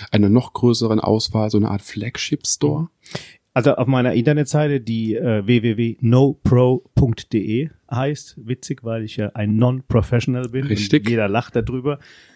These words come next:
Speaker 2: aber ich bin's wirklich und deswegen no pro punkt d e. Da haben wir, äh, eine Rubrik Home of Golf.
Speaker 1: Mhm.
Speaker 2: Und Home of Golf ist für mich quasi der Golfshop Gut Neutzenhof im Golfclub Heddesheim,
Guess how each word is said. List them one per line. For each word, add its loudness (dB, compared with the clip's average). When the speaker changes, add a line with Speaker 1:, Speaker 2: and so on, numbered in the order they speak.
Speaker 2:
aber -2
ich -4
bin's 4
wirklich 4
und 4
deswegen 0
no 4
pro 4
punkt 0
d -2
e. -10
Da -2
haben 6
wir, 4
äh, -10
eine -4
Rubrik -2
Home 4
of -4
Golf. -4
Speaker 1:
Mhm. 4
Speaker 2:
Und -4
Home 2
of -4
Golf -4
ist -8
für -6
mich -2
quasi 2
der -2
Golfshop -2
Gut 0
Neutzenhof 0
im 0
Golfclub 2
Heddesheim, 0